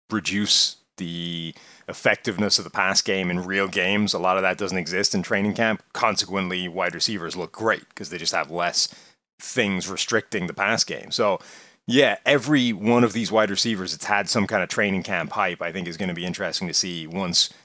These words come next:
like, does that look the same in a relatively real game? Pickens, Romeo Doubs, you know, arguably the, the standout in the N F L in training camp across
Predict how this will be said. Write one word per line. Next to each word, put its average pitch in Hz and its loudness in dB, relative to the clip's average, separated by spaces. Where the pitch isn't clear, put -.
like, 92 -10
does 104 -2
that 98 2
look 104 -4
the - -8
same 95 2
in 95 -6
a 85 -4
relatively 98 0
real 85 -4
game? 76 -4
Pickens, 110 2
Romeo 113 6
Doubs, 104 2
you 101 -8
know, 92 0
arguably 98 0
the, 90 -2
the 104 -4
standout 107 4
in 92 -4
the 101 2
N 104 2
F 98 -4
L 101 2
in 95 0
training 104 0
camp 98 -2
across 98 -2